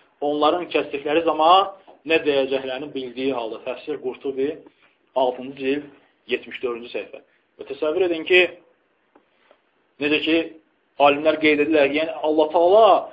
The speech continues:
o kitab əhlinin kəsdiyi zaman nə deyəcəyini be-, bildiyi zaman, kitab əhli kəsdiyi zaman Bismillah deyir ki, sözsüz ki, ya İsa əleyhissalam adından kəsir, ya kimsə hansısa bir nəyisə adı ilə kəsir. Və nədir? Onların, deyir, nə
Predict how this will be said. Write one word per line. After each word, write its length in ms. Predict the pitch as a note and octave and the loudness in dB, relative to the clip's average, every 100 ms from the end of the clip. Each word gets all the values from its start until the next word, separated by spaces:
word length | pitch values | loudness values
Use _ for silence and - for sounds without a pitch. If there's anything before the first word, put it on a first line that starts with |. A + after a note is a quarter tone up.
| - _ _ F3+ | -18 _ _ 0
o 100 | F3+ | 0
kitab 300 | - G#3+ A3 | 4 4 6
əhlinin 560 | F#3+ F3 F#3+ G#3 G3+ - | 4 0 -4 -2 -2 0
kəsdiyi 380 | F3+ E3 - G#3 | 0 0 -4 0
zaman 280 | F#3+ F#3+ G3 | 0 0 2
nə 100 | G3+ | 4
deyəcəyini 460 | G3 F3 F3 F3+ F#3 | 6 4 4 0 0
be-, 220 | E3+ E3+ D#3+ | 4 4 2
bildiyi 440 | F3+ E3+ F3 G3+ G3+ | -4 -10 -4 -2 2
zaman, 480 | E3 D3 D3+ F3 - _ _ | 2 2 0 -2 -4 _ _
kitab 240 | - E3+ F#3 | 2 6 6
əhli 240 | E3+ E3+ | 4 2
kəsdiyi 320 | D#3+ D#3 F#3 | -2 -4 -6
zaman 280 | F3+ F3+ E3+ | -2 -2 -2
Bismillah 360 | - F3 F#3+ G3 | -10 -2 0 6
deyir 240 | G#3+ A3+ | 6 6
ki, 180 | - A#2 - _ _ _ | 0 -6 -8 _ _ _
sözsüz 260 | D#3 - - - | -8 -8 -12 2
ki, 80 | |
ya 120 | F3+ F3 - - _ - | 6 6 2 -10 _ -6
İsa 160 | F#3 | 2
əleyhissalam 320 | F3+ - E3 E3 | 2 4 0 0
adından 280 | D#3 D#3 D3+ | 0 -4 -8
kəsir, 160 | C#3 | -2
ya 100 | E3 | 0
kimsə 340 | E3 F3+ F3 F3 | 0 -2 -2 2
hansısa 320 | E3+ E3 D#3+ | 2 2 -4
bir 160 | D#3+ E3 - _ _ _ _ _ _ _ _ | -4 -4 -12 _ _ _ _ _ _ _ _
nəyisə 340 | E3+ E3+ F3 F#3 | 0 2 4 4
adı 180 | E3 | 4
ilə 120 | E3 D3+ | 2 0
kəsir. 280 | C#3 C#3+ - - _ _ | -6 -10 -14 -20 _ _
Və 80 | D#3 | 2
nədir? 460 | F#3 E3+ E3+ G#3 G#3 - _ | 4 6 6 4 0 -16 _
Onların, 440 | E3 E3+ F3 G#3 | 2 6 6 6
deyir, 140 | G3+ F#3+ | 4 2
nə 140 | G3+ | 6